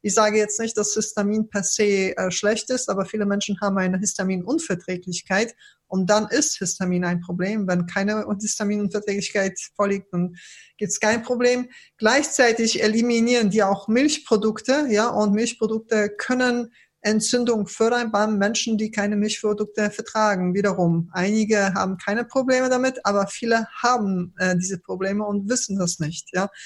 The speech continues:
Das heißt, die Menschen, die verändern dann zwischen fünf und zehn verschiedenen Faktoren und ein, einer davon ist, dass sie aufgehört haben, Fleisch zu essen, ja. Aber das, was die Verbesserung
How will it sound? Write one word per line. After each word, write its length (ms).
Das 160
heißt, 240
die 60
Menschen, 420
die 80
verändern 380
dann 280
zwischen 400
fünf 480
und 280
zehn 480
verschiedenen 920
Faktoren 760
und 260
ein, 640
einer 300
davon 560
ist, 500
dass 160
sie 120
aufgehört 320
haben, 220
Fleisch 500
zu 100
essen, 600
ja. 280
Aber 640
das, 400
was 240
die 160
Verbesserung 920